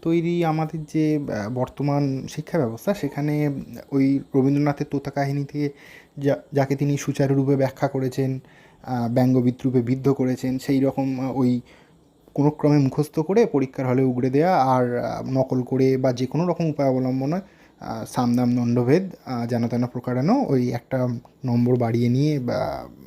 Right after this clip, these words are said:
পেরিয়ে আসাটাই সেখানে মূল উপলক্ষ্য এবং সমস্ত, সমস্ত প্রয়াসের লক্ষ্য।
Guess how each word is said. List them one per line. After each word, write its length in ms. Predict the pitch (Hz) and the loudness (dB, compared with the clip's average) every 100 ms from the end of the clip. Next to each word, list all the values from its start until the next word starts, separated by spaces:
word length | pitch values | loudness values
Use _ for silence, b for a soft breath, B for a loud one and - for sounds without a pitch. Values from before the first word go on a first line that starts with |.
| - _ | -20 _
পেরিয়ে 280 | 127 120 123 | 0 2 0
আসাটাই 380 | 110 127 131 131 | -2 -4 -2 -2
সেখানে 460 | 127 - 120 117 - B B B B B B - | -4 -4 -4 -4 -6 B B B B B B -2
মূল 300 | 127 139 135 | 4 4 4
উপলক্ষ্য 560 | 123 139 139 - - | 4 4 4 0 -2
এবং 460 | 180 143 131 127 127 | 0 2 0 0 -4
সমস্ত, 680 | - 120 123 - - - 147 135 - - - B B B B _ _ _ _ _ _ _ _ _ _ - | -4 -2 0 -2 -4 2 4 2 -8 -16 -20 B B B B _ _ _ _ _ _ _ _ _ _ -8
সমস্ত 580 | - 127 147 160 - | 4 6 6 2 -2
প্রয়াসের 640 | 156 - 135 139 - - 123 | -2 2 4 4 2 -2 0
লক্ষ্য। 560 | 113 113 - - 113 | 0 -4 -8 -12 -10